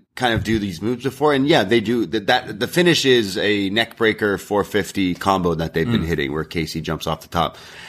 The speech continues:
Speaker 1: and that's how they win the match. But I, I was kind of more impressed than, like, uh, Leon and Feroz, because
Speaker 2: Yeah.
Speaker 1: they, w-, the wrestling is there,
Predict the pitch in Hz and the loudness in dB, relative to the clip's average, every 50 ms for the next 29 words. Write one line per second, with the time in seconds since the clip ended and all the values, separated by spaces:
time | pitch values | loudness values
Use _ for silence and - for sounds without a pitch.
0 | - - - 90 90 85 90 87 - 104 92 82 87 85 87 85 85 82 92 92 | -14 -6 -4 -2 0 0 0 0 0 0 0 0 0 0 0 -2 -2 0 0 0
1 | 85 78 - - - 107 104 98 82 - - - - - - - - 131 156 160 | 0 -2 -2 -2 2 2 2 2 0 -6 -18 -20 -20 -20 -6 -2 0 2 2 2
2 | - 123 131 151 156 170 156 135 113 110 - - 143 165 175 175 156 135 143 170 | 2 2 2 2 2 0 -2 -2 -6 -10 -6 -4 -2 0 0 -2 -2 -2 0 0
3 | 175 175 175 - 156 180 175 - - 170 160 151 147 143 110 - - - - 113 | 2 2 0 0 -2 -2 -2 -2 -4 -4 -2 0 0 -2 -2 -6 -10 -6 0 2
4 | 123 120 117 117 113 - 101 113 120 123 123 139 147 147 139 127 120 113 113 107 | 2 4 4 2 0 0 -2 0 0 2 2 2 2 2 0 0 0 -2 -2 -4
5 | 110 98 82 - 107 107 120 139 151 139 101 104 104 117 120 131 110 107 101 104 | -4 -6 -6 -2 2 2 4 4 2 0 -4 -6 -4 -2 -2 0 0 -2 -2 -4
6 | 104 - - 67 62 55 - - - 104 113 104 104 127 151 - - 175 165 156 | -6 -10 -12 -12 -14 -14 -14 -8 -2 -2 0 2 2 0 0 0 0 0 0 0
7 | 151 123 104 120 117 113 113 113 113 113 113 110 | 0 0 0 0 0 2 2 2 0 -2 -4 -6